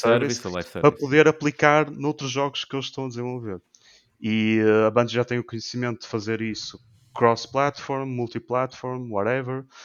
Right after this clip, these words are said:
Speaker 1: e vão conseguir aplicar esse conhecimento no desenvolvimento de outros jogos, porque a partir do momento em que a Bungie é deles, a propriedade da Bungie também é da Sony. Então, se é propriedade da Sony, eles vão aplicar aquilo noutros jogos que eles queiram.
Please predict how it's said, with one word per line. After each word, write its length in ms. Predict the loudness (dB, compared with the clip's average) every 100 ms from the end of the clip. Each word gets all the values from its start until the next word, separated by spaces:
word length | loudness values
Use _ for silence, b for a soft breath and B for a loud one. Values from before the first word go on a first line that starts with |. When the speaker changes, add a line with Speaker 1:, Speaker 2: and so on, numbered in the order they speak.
| B _
Speaker 1:
e 260 | -2 0 0
vão 180 | 0 -2
conseguir 440 | -2 -4 -4 -4
aplicar 480 | -2 -4 -2 -2 0
esse 220 | -4 -6
conhecimento 760 | -10 -10 -10 -8 -4 -4 -6 -8
no 80 | -8
desenvolvimento 600 | -6 -6 -4 -4 -6 -8 -6
de 140 | -4
outros 260 | -2 -6 -6
jogos, 320 | -4 -4 -8
porque 260 | -12 -6 -4
a 20 |
partir 220 | -4 -6
do 40 | -8
momento 220 | -8 -8
em 60 |
que 100 | -4
a 60 | -2
Bungie 320 | -2 -4 -6
é 80 | -6
deles, 480 | -4 -4 -6 -10 -18 b b b
a 60 | -4
propriedade 560 | -4 -2 0 2 2 0
da 80 |
Bungie 320 | 0 0 -2 -6
também 300 | -6 -4 -4
é 80 |
da 100 | -6 -6
Sony. 380 | -8 -10 -10 _ _ _ -8
Então, 280 | -6 -4 -4
se 240 | -4 0
é 80 | 0
propriedade 680 | -2 _ -4 -2 2 0 0 -8
da 160 | -10 -8
Sony, 400 | -4 -4 -4 -6
eles 180 | -4 -2
vão 100 | -2
aplicar 420 | -4 -4 -2 -2
aquilo 280 | -2 -6 -6
noutros 280 | -6 -8 -6
jogos 300 | -6 -6 -8
que 100 | -10
eles 140 | -10
queiram. 300 | -8 -10 -12